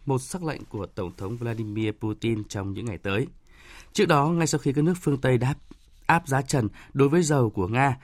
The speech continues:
ông Peskov cho rằng động thái của phương Tây là một bước tiến tới gây bất ổn thị trường năng lượng thế giới và tuyên bố chuẩn bị đáp trả. Việc Điện Kremlin đã nhiều lần tuyên bố Nga sẽ không cung cấp năng lượng cho các quốc gia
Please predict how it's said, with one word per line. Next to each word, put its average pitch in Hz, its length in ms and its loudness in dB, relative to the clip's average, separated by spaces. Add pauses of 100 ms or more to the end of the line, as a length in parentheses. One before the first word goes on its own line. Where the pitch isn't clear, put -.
(160)
ông 165 300 4
Peskov 170 460 0
cho 143 200 0
rằng 120 240 0 (260)
động 127 240 -2
thái 143 140 0
của 151 120 0
phương 160 180 0
Tây 151 160 0
là 131 80 2
một 101 180 -2
bước 139 220 0
tiến 117 300 0
tới 117 160 2
gây 117 280 0
bất 165 200 -2
ổn 113 180 0
thị 113 120 -4
trường 113 240 -2
năng 135 140 -4
lượng 131 140 -4
thế 127 100 -2
giới 123 260 0
và 123 160 -4
tuyên 123 220 0
bố 117 280 0 (260)
chuẩn 101 280 2
bị 98 200 2
đáp 113 180 -2
trả. 98 300 2 (480)
Việc 143 280 0 (160)
Điện - 180 -2
Kremlin 151 500 2
đã 160 100 0
nhiều 156 260 4
lần 139 240 0
tuyên 185 160 4
bố 151 160 6
Nga 165 260 -2
sẽ 160 180 -2
không 180 340 -2
cung 175 240 -2
cấp 202 180 -2
năng 156 200 0
lượng 113 280 -4
cho 117 140 -6
các 135 180 -8
quốc 139 140 -2
gia 131 280 0